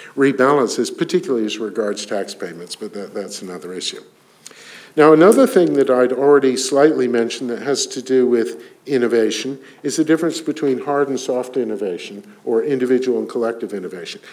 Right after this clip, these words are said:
Business model innovation trumps, sorry, uh, overcomes, um, <laughs> technological innovation. It's the soft technologies that are the most important.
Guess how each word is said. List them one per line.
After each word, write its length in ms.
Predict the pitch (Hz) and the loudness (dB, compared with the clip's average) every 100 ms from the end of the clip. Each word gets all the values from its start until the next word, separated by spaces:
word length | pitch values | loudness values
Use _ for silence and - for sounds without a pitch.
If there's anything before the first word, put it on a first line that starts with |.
| - - | -6 2
Business 440 | 196 233 220 - | 2 4 0 0
model 340 | 156 151 139 | 0 2 2
innovation 720 | 131 123 120 123 123 - - - - - _ | 2 2 0 0 -2 -6 -12 -18 -20 -20 _
trumps, 720 | - 170 185 139 - - - _ - | -4 2 2 2 -4 -8 -8 _ -20
sorry, 520 | - - - - - - - - - - - | -16 -12 -10 -12 -16 -18 -20 -20 -20 -16 -4
uh, 300 | 127 127 123 - - - - - | 0 2 0 -6 -16 -20 -20 4
overcomes, 1000 | 170 196 185 - 233 180 131 147 - - - - - | 6 8 6 6 6 6 4 0 -2 -8 -20 -20 -4
um, 400 | 143 143 143 139 | 2 4 4 2
<laughs> 380 | 233 - 196 160 | 0 0 -2 4
technological 760 | 208 202 170 165 165 156 143 | 6 6 8 8 6 4 4
innovation. 560 | 135 127 131 120 - - - | 4 4 4 4 2 -8 -4
It's 240 | 139 131 - | -4 -2 -2
the 120 | 135 | -2
soft 460 | - 165 190 202 | 0 0 0 0
technologies 720 | - 165 143 139 135 135 123 - | -2 -2 -2 -2 -2 -4 -6 -4
that 160 | 127 | -4
are 80 | 123 | -4
the 20 | |
most 380 | 120 123 120 - | -4 -2 -4 -6
important. 420 | 113 147 120 90 | -4 0 -2 -4